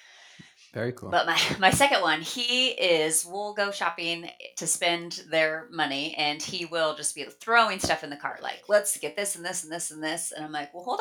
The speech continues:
Speaker 2: on, like, h-, how much money did you bring? What is your plan to spend today?" And, and he'll be like, "Uh, let me
Speaker 1: <laughs>
Speaker 2: count it again, I forgot." And then he'll, we'll look at the prices again, and we're like, "Well, maybe we should,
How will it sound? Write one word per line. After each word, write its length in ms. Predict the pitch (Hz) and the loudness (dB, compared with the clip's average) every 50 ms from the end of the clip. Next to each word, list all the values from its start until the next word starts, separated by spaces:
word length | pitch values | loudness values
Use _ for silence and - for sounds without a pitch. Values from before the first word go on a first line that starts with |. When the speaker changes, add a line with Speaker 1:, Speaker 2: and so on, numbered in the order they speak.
| 440 392 | 4 4
Speaker 2:
on, 140 | 339 320 269 | 4 2 2
like, 180 | 185 170 - - | 2 2 2 2
h-, 160 | - - - - | 2 -4 -6 -4
how 160 | - 208 220 | -2 -2 -2
much 180 | 220 214 - - | -2 -4 -12 -10
money 180 | 220 214 220 214 | -8 -8 -8 -8
did 120 | 214 233 | -8 -8
you 60 | 269 269 | -8 -2
bring? 440 | 269 247 240 226 233 254 254 - _ _ _ _ - - - - - _ _ - | 0 2 2 2 0 -2 -6 -10 _ _ _ _ -20 -20 -20 -20 -20 _ _ -2
What 180 | 208 214 208 | 2 2 4
is 200 | 214 214 208 214 | 4 2 0 -2
your 100 | 214 214 | -4 -6
plan 360 | 208 - - 214 202 208 220 220 | -6 -4 -4 -2 -2 -2 -2 -2
to 80 | 247 | -2
spend 320 | 226 - - 208 208 214 226 | -2 -2 -2 -2 -4 -4 -6
today?" 440 | - 190 180 165 156 160 170 175 156 | -4 0 0 2 2 2 2 0 0
And, 200 | 135 131 135 - _ - | 0 -2 -4 -10 _ -10
and 100 | 156 151 | -8 -4
he'll 280 | 160 165 160 151 147 151 | -2 0 0 0 -2 -2
be 60 | 143 | -2
like, 200 | 131 123 123 - | -2 -2 -2 0
"Uh, 580 | 147 175 208 220 220 220 220 220 214 220 220 - - - - - - - - 151 | 2 4 4 4 4 4 4 4 4 2 0 -4 -10 -18 -20 -20 -14 -6 -2 -2
let 140 | - 165 156 | 0 0 0
me 60 | 131 | 0
Speaker 1:
<laughs> 20 | 104 | 2
Speaker 2:
count 220 | 247 220 190 165 | 4 4 4 4
it 100 | 160 151 | 2 0
again, 300 | 147 151 151 151 156 147 | 0 2 2 4 4 4
I 100 | 147 160 | 4 4
forgot." 680 | - - 214 180 160 151 147 151 160 - - - - - - - - - - - 202 - _ - | 2 2 6 8 10 12 12 12 10 10 6 0 -6 -8 -10 -16 -20 -18 -16 -14 -16 -6 _ 2
And 220 | 165 165 160 160 | 2 2 2 0
then 400 | 160 160 156 156 151 156 156 151 | 0 2 2 2 2 0 -2 -4
he'll, 460 | 165 170 180 170 151 143 143 - 117 - 156 | -4 -2 0 0 0 0 -2 -6 -10 -12 -8
we'll 100 | 151 156 | -6 -4
look 140 | 170 180 196 | -4 -4 -6
at 60 | 185 | -8
the 60 | - | -8
prices 380 | - - 165 165 - - - - | -4 -2 0 0 0 0 0 -2
again, 220 | 165 165 160 156 | -2 -2 -4 -4
and 80 | 156 147 | -4 -6
we're 80 | 139 135 | -8 -10
like, 140 | 143 - | -8 -6
"Well, 160 | 170 170 170 185 | -6 -6 -6 -4
maybe 300 | 196 214 214 220 208 196 | -2 -2 -2 -4 -6 -8
we 100 | 196 202 | -8 -8
should, 260 | - - 202 185 | -6 -6 -8 -8